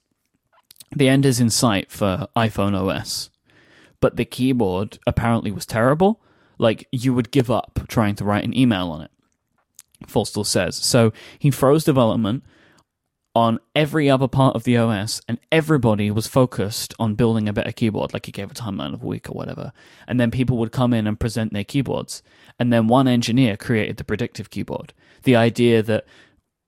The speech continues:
the keys, the actual, like, the, the touch targets for the keys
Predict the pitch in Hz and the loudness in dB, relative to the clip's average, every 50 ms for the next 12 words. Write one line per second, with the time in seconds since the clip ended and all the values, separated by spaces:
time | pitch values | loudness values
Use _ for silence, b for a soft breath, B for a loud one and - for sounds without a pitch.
0 | _ _ - 120 123 110 120 - - - - 165 147 127 107 92 104 117 - - | _ _ -12 -10 -4 -2 -4 -4 -4 -6 -4 -2 0 0 0 0 -2 -6 -8 -8
1 | - - - 113 110 113 - - - - 107 104 104 - - 98 107 - - 101 | -10 -8 -6 -4 -4 -4 -4 -6 -6 -6 -6 -6 -4 -6 -6 -8 -8 -6 -4 -4
2 | 104 101 - - 104 - - 135 - - - 139 127 117 110 101 - - 101 117 | -4 -4 -6 -8 -10 -4 -4 -4 -4 -4 -2 0 0 0 0 -2 -8 -10 -14 -16
3 | - - - 127 113 101 98 95 - | -14 -10 -8 -6 -6 -6 -10 -12 -12